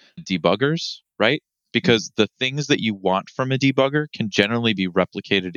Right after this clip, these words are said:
in a repl debugger most of the time. And, and then a repl debugger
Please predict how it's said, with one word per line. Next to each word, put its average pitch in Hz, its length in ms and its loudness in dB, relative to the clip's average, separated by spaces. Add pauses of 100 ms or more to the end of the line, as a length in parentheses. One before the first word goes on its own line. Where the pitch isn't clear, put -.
in 87 180 -2
a 101 120 -2
repl 139 420 -2 (420)
debugger 139 460 0 (280)
most - 260 0
of 127 80 0
the - 20 -14
time. 147 240 -2 (720)
And, 101 720 -2 (220)
and 104 160 -2
then 113 140 2
a 101 80 -2
repl 107 420 0
debugger 92 440 0